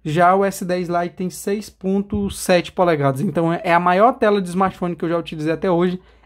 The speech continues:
é a do Galaxy S dez Lite. É uma tela amoled. Como vocês podem ver, ele tem um tom mais amarelado, assim, um tom mais forte aqui no S dez Lite. Não vai aparecer tanto pra vocês, mas aqui é um pouco melhor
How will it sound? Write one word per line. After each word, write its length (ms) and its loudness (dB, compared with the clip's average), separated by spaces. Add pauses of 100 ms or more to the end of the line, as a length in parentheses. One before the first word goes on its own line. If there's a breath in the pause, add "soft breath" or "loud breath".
é 180 6
a 80 4
do 120 -2
Galaxy 360 2
S 140 -6
dez 200 -2
Lite. 360 -4 (360 soft breath)
É 60 2
uma 160 4
tela 420 2
amoled. 880 2 (260 soft breath)
Como 240 0
vocês 140 -4
podem 260 0
ver, 180 4
ele 120 0
tem 160 -2
um 140 2
tom 240 0
mais 260 2
amarelado, 600 4
assim, 200 -4
um 80 0
tom 200 -2
mais 320 0
forte 360 0
aqui 160 -4
no 280 0 (320 loud breath)
S 200 -4
dez 280 2
Lite. 260 0
Não 140 0
vai 80 2
aparecer 400 -2
tanto 280 -2
pra 120 -2
vocês, 340 -2
mas 180 -2
aqui 220 -4
é 100 2
um 100 -2
pouco 280 0
melhor 460 0